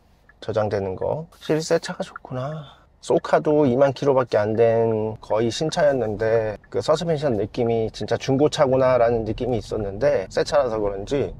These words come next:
안 좋다 이런 느낌이 없고, 만 킬로 이하의, 어, 시승차 타는 그런 기분 좋은 느낌이 듭니다.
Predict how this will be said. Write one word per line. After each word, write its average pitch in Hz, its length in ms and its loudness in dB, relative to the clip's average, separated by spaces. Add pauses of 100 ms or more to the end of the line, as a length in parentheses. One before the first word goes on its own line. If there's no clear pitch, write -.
(100)
안 117 180 -4
좋다 120 340 0
이런 104 220 -2
느낌이 123 300 -2
없고, 98 420 0 (220)
만 147 220 0
킬로 160 260 0
이하의, 139 600 2 (400)
어, 107 140 2
시승차 226 500 0
타는 135 380 -2
그런 113 420 0 (380)
기분 143 360 0
좋은 120 440 -2 (460)
느낌이 101 360 -6
듭니다. 92 380 -10